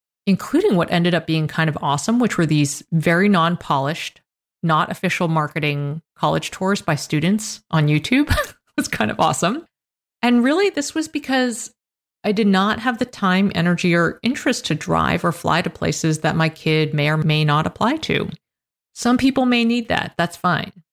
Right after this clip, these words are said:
But for me, that didn't work. I did tell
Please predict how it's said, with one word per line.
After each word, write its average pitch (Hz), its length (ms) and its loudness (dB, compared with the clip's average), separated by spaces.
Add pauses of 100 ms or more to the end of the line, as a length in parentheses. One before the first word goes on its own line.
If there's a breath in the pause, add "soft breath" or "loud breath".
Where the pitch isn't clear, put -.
(300)
But 156 240 0
for 170 100 -12
me, 170 260 -2
that 151 160 -4
didn't 143 200 -6
work. - 180 -10 (560)
I 202 120 2
did 247 280 0
tell 202 600 0